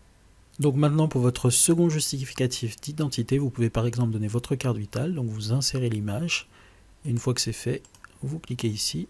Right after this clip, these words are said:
donc vous voyez c'est validé, vous passez au suivant. Une fois que tous vos documents sont validés, donc tout se met en vert,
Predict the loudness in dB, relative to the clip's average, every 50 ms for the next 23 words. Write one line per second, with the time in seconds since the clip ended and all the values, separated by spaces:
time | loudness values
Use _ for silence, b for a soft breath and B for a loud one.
0 | -8 -4 -2 0 0 0 0 0 0 0 0 0 -2 -4 -4 -2 -2 -2 0 2
1 | 0 2 2 2 0 0 -2 -2 -2 -4 -8 -14 _ _ _ -6 -4 -4 -2 0
2 | 0 0 2 2 0 0 -2 -2 -2 -2 -2 -2 -4 -8 -10 -16 _ -20 _ -20
3 | -20 _ -20 -20 -20 -20 -20 -20 -20 -20 -20 -20 -20 -20 -20 -20 -20 -20 -20 -20
4 | -20 _ -2 4 6 6 6 6 6 4 6 6 4 4 4 6 6 6 6 6
5 | 4 0 0 2 2 2 2 0 0 2 2 4 4 2 2 0 0 0 2 0
6 | 0 -2 -2 -6 -16 -8 -4 -2 -2 0 0 0 0 -2 -2 -4 -6 -6 -4 -4
7 | -2 -2 -2 -2 -4 -6 -14 -20